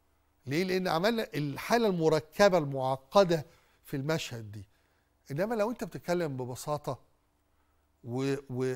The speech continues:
و-، وبتعبر من جوه، وبدون ما يبقى القصة فيها تقمص أو شخصية مركبة. فدي مثلًا يقول لك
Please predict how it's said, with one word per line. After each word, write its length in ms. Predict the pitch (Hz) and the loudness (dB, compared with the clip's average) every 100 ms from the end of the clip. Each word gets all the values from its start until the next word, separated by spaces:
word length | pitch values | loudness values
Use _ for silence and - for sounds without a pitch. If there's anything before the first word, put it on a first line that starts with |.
| - | -6
و-، 360 | 127 123 123 131 | -6 -4 -4 -6
وبتعبر 800 | 123 127 - - 127 190 - 147 | -6 -8 -10 -4 0 0 0 -2
من 280 | 135 123 120 | -2 -4 -2
جوه، 400 | 156 143 135 - _ _ _ _ _ _ _ _ | -2 0 -2 -4 _ _ _ _ _ _ _ _
وبدون 1000 | 131 139 127 135 269 294 240 196 165 151 | -6 -4 -4 -4 -2 -2 -2 -2 0 -2
ما 180 | 135 135 | -2 -2
يبقى 380 | 165 208 147 | -2 -2 -4
القصة 460 | 131 123 190 180 156 | -6 -4 -6 -6 -8
فيها 320 | 156 170 156 - | -6 -4 -6 -10
تقمص 840 | - - 165 160 139 135 - - - 156 | -18 0 0 2 -4 -8 -10 -18 -10 -4
أو 160 | 156 | -2
شخصية 440 | 143 135 - 170 165 | -2 -8 -4 -2 -2
مركبة. 760 | 143 135 131 - 160 143 139 - _ _ _ _ _ _ _ _ _ _ | -2 -4 -6 -4 -2 0 0 -4 _ _ _ _ _ _ _ _ _ _
فدي 200 | - 151 | -6 -2
مثلًا 220 | 180 202 | 0 0
يقول 140 | 170 175 | -4 -4
لك 180 | 156 | -6